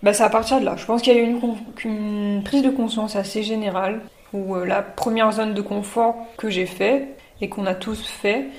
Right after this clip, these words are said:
c'est, euh, l'introspection. C'est qu'on a été obligés de rester chez nous. Et du coup, bah, quand on reste chez nous, on, on a tendance à cultiver, euh, un petit peu plus ce qui se passe intérieurement. Parce qu'on est, on avait l'habitude tout le temps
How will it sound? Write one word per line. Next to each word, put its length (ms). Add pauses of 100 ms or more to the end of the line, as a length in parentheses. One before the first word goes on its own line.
(100)
c'est, 340
euh, 80
l'introspection. 880
C'est 120
qu'on 180
a 80
été 500
obligés 560 (320)
de 160
rester 300
chez 140
nous. 280
Et 80
du 140
coup, 220
bah, 160
quand 300
on 140
reste 320
chez 140
nous, 320 (180)
on, 240 (840)
on 60
a 80
tendance 380
à 80
cultiver, 680
euh, 260 (720)
un 100
petit 140
peu 140
plus 200
ce 60
qui 100
se 80
passe 220
intérieurement. 560 (540)
Parce 120
qu'on 160
est, 120
on 160
avait 120
l'habitude 400
tout 100
le 40
temps 280